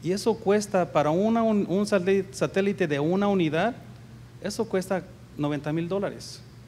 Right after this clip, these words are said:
nasa también está aportando el uso de nuestra,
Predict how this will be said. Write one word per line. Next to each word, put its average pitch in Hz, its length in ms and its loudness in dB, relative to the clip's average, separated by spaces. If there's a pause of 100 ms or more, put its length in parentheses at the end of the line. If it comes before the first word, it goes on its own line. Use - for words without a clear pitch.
(1000)
nasa 214 340 0
también 175 280 2
está 170 240 0
aportando 147 760 2 (140)
el 143 180 0
uso 185 300 0
de 165 100 2
nuestra, 139 800 0